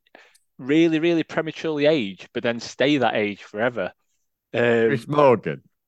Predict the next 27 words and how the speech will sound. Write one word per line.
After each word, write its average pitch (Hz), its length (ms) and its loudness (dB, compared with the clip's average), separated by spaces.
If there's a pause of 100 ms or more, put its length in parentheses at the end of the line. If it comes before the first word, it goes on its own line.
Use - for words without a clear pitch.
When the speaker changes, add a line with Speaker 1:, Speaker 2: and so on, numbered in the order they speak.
(120)
Speaker 1:
Chris 156 220 -2
Morgan 131 380 -6
style, 110 400 -2
yeah. 127 160 0
Like, 117 180 -2
he's 123 120 -6
always 123 360 2
looked 120 280 -6
sixty - 420 -10
and 101 100 -8
probably 107 280 -4
will 110 240 -2
till - 180 -10
he 107 60 -6
dies 110 360 -2
at 107 100 -10
the 107 100 -8
age 101 160 -4
of 101 80 -6
hundred 107 240 -14
and 98 120 -12
seven. 110 400 -8 (500)
Um, 104 540 -4 (1040)
but 113 220 -2 (180)
yeah, 131 260 -4
he's, 120 240 -12 (380)
I'm, - 240 -12